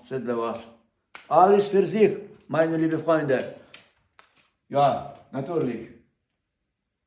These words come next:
Ausruhen geht, no ja, natürlich. Oh, mai, krass, natürlich. Warte, ca să două lecții, să ne vom veșla. Um,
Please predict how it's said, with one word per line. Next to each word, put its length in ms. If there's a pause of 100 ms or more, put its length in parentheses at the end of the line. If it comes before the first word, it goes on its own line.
(880)
Ausruhen 640
geht, 240
no 80
ja, 500 (180)
natürlich. 480
Oh, 340
mai, 240 (220)
krass, 320
natürlich. 440 (1400)
Warte, 540 (400)
ca 220
să 80
două 360
lecții, 320
să 140
ne 140
vom 220
veșla. 640 (440)
Um, 680